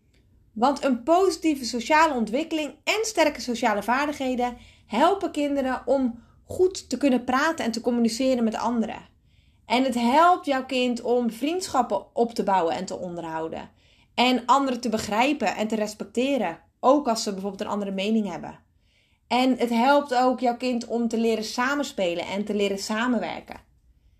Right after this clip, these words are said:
En dit zijn belangrijke vaardigheden die jouw kind nu nodig heeft, hè, nu het, eh, nog jong is en, en naar school gaat,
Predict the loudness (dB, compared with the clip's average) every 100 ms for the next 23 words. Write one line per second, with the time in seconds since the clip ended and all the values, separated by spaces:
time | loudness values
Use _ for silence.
0 | _ _ _ -2 2 4 2 2 0 2
1 | 4 4 4 4 2 0 -2 0 0 0
2 | -2 0 0 0 0 0 2 0 0 -4
3 | _ -4 2 4 4 2 2 2 2 4
4 | 4 0 -8 -4 -2 0 0 0 -6 -16
5 | _ _ -6 -2 0 0 0 0 4 4
6 | 6 4 2 -2 -6 -4 -4 -4 -4 -4
7 | -4 -2 -2 -2 -2 -4 -6